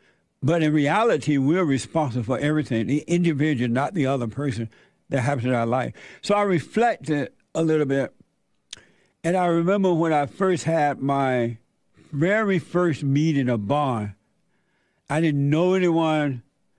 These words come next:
and so I had to, a friend of mine, uh, let me use his building. He announced that, "Hey, Jesse,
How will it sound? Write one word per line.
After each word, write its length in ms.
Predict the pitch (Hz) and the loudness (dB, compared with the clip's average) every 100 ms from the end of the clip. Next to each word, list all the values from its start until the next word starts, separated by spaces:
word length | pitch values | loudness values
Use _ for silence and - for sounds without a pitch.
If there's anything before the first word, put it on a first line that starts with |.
| _ _ _ _ _ _ - | _ _ _ _ _ _ -6
and 720 | 143 143 143 139 131 131 139 - _ _ _ | -2 0 0 -2 -2 -2 -6 -12 _ _ _
so 180 | - 160 | -4 -2
I 200 | 156 151 | 0 -2
had 340 | - 143 190 160 | 0 0 0 0
to, 240 | 156 139 | -2 -2
a 40 | 156 | -2
friend 240 | 143 185 | -2 0
of 60 | 160 | 0
mine, 320 | 151 143 147 - _ _ _ _ | 0 0 -2 -6 _ _ _ _
uh, 400 | - 139 135 127 - _ | -6 -2 -2 -2 -6 _
let 160 | 151 160 | -4 0
me 80 | 160 | 2
use 220 | 156 123 | 2 0
his 120 | 127 | -2
building. 600 | 101 165 160 151 147 135 - _ _ _ - | 0 0 0 0 -2 -4 -8 _ _ _ -8
He 160 | 131 | -2
announced 440 | 143 127 139 143 117 | 0 0 0 0 -2
that, 140 | 135 | -2
"Hey, 200 | 131 143 | 0 -2
Jesse, 520 | 120 131 143 143 127 | -2 -2 -2 -2 -4